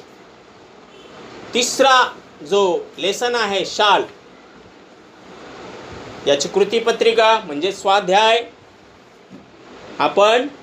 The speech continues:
चांगल्या प्रकारे पाहिलेला आहे आणि आपण, मला वाटतंय,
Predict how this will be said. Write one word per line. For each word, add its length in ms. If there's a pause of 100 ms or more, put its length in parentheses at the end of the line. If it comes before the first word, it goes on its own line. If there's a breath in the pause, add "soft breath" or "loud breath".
(580)
चांगल्या 360
प्रकारे 540 (3250)
पाहिलेला 380
आहे 320 (1000)
आणि 400 (1120)
आपण, 420 (540)
मला 180
वाटतंय, 380